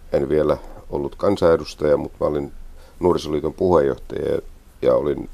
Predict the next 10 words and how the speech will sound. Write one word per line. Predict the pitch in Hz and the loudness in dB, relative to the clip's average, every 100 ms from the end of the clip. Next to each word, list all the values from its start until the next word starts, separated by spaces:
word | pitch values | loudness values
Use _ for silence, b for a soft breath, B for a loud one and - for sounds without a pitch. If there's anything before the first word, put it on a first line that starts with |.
| - | -4
olin | 78 73 71 B B B B B B B - - | -2 -2 -4 B B B B B B B -18 -2
mainitun | 85 82 78 80 85 | 4 4 4 4 6
Holkerin | 92 82 80 73 | 4 4 4 6
avustuksella | 85 78 - 78 71 73 | 4 4 -4 -10 -2 0
saanut | 73 78 71 | 2 0 2
järjestettyä | 87 76 71 - - 76 76 | 2 2 2 -8 -4 -2 -2
itselleni | - 71 73 76 | -2 -4 -2 -2
puhe- | - 90 76 | 2 2 4
ja | 76 | 4
läsnäolo-oikeuden | 87 76 64 64 67 73 - 60 - 50 50 | 2 2 -4 -2 -2 -2 -2 -4 -2 -4 -6